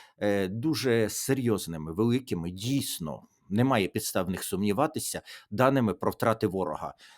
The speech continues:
Знову перевищили за тисяч-, за тисячу тільки від кобзонених орків.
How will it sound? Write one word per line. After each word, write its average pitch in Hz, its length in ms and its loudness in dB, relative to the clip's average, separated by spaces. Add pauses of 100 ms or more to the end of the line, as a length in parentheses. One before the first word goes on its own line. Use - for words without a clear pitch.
Знову 127 540 4
перевищили 110 680 2
за 101 160 -2
тисяч-, - 640 0 (280)
за 104 220 2
тисячу 139 680 4 (220)
тільки 135 680 2
від 113 200 0
кобзонених 110 800 2
орків. 87 440 -6